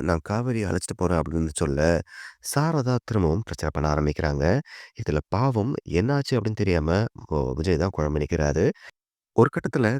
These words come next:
காவேரிய, அ, ரொம்ப எமோஷனலா அங்கேருந்து பிரிஞ்சு வந்து வந்ததுதான். "திரும்ப வருவோம்னு தோணுச்சுன்னா நானே வந்திருப்பேன்ல, நீங்க போங்க" அப்படின்ற மாதிரி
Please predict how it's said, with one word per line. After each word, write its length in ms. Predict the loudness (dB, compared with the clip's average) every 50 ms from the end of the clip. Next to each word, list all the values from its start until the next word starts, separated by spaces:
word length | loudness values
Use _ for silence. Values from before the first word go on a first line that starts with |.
| -4 _
காவேரிய, 560 | -2 0 0 0 0 -2 -2 -4 -2 0 0 0 0 0 -4 -6
அ, 100 | -4 -2 -2 0
ரொம்ப 200 | 2 0 0 0 0 0
எமோஷனலா 600 | 0 0 -2 -2 -2 -4 -4 -4 -2 -2 -2 -2 -2 -6 -12 -18 -20 -12
அங்கேருந்து 360 | -8 -4 -2 0 0 0 0 2
பிரிஞ்சு 280 | 2 2 2 2 2
வந்து 200 | 0 2 2 0 -2
வந்ததுதான். 560 | -2 -2 0 2 2 2 2 2 2 0 0 -2 _ -6
"திரும்ப 280 | -2 0 0 0 0 -2
வருவோம்னு 380 | -4 -2 0 0 0 0 0 2
தோணுச்சுன்னா 360 | 2 2 2 2 0 0 0
நானே 240 | 2 2 2 2 2
வந்திருப்பேன்ல, 580 | 2 2 2 2 2 2 0 0 0 0 0 -2 -2 -4 -10 -16 -18 -18 -14 -6
நீங்க 200 | -2 0 0 0 0
போங்க" 260 | 0 0 0 0 0
அப்படின்ற 280 | 0 0 0 -2 -2 0
மாதிரி 240 | 2 2 2 4